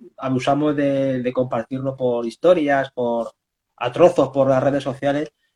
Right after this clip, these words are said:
Y es verdad que si luego lo cuentas así de cara a cara, aunque sea, eh, estamos experimentando con esto del,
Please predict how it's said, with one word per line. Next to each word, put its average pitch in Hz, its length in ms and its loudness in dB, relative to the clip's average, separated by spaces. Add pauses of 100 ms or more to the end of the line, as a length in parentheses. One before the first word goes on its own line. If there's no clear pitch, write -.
(140)
Y 131 160 -4
es 135 60 -2
verdad 139 280 2
que 151 80 -2
si - 140 -4
luego 123 300 4
lo 127 140 0
cuentas 131 340 0
así 131 140 -4
de 120 140 0
cara 117 220 -4
a 110 40 -10
cara, 120 380 -6
aunque 117 240 -8
sea, 120 360 -2
eh, - 100 -10 (600)
estamos 120 280 -6
experimentando 131 640 -2
con 120 100 -4
esto 120 200 -8
del, 110 320 -8